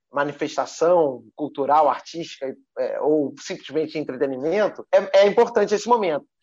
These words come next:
Porque, pra quem vai, vai contra isso, é o que eu tava falando da Carol Conká. Qualquer deslize, qualquer questão é utilizada, né, tipo, é maximizada pra você bater. Então, você fala assim,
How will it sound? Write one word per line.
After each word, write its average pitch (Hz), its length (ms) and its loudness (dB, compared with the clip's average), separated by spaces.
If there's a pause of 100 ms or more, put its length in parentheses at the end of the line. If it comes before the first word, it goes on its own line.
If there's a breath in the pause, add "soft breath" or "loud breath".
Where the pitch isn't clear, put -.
(120)
Porque, 233 800 4
pra 262 160 4
quem 370 240 2
vai, - 300 4 (140)
vai 190 220 4
contra 208 480 4
isso, 214 460 -2
é 226 100 6
o 247 100 6
que 247 80 -2
eu 240 40 -2
tava 240 140 0
falando 233 160 0
da 233 60 0
Carol 233 200 2
Conká. 196 420 2 (220 loud breath)
Qualquer 320 420 0
deslize, 214 720 -2
qualquer 220 480 2 (140)
questão 226 720 2 (340 loud breath)
é 202 60 6
utilizada, 208 960 4
né, 185 280 2
tipo, - 200 -4
é 170 40 0
maximizada 196 840 -2
pra 214 120 -4
você 208 260 -4
bater. 208 420 -2
Então, 170 280 -6
você 175 100 -16
fala 180 140 -2
assim, 180 260 -10